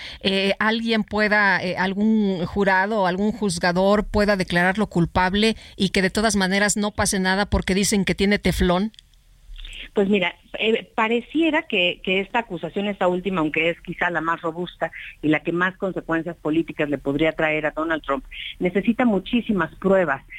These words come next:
Speaker 2: El acusar a un presidente, ¿no? bajo el esquema de la ley de los derechos civiles en los Estados Unidos, pues no solamente conlleva muchos testigos y necesita,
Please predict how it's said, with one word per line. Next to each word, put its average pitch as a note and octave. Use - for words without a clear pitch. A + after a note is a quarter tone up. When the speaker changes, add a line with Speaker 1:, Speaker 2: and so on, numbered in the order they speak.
Speaker 2:
El F3
acusar G#3+
a G#3+
un G3
presidente, F3
¿no? F3+
bajo F3
el D#3
esquema F#3
de D3+
la D3
ley E3
de E3+
los C#3+
derechos D#3
civiles E3
en -
los -
Estados E3
Unidos, D3+
pues F#3
no G3+
solamente G3
conlleva F3+
muchos G3
testigos F3
y E3+
necesita, F3+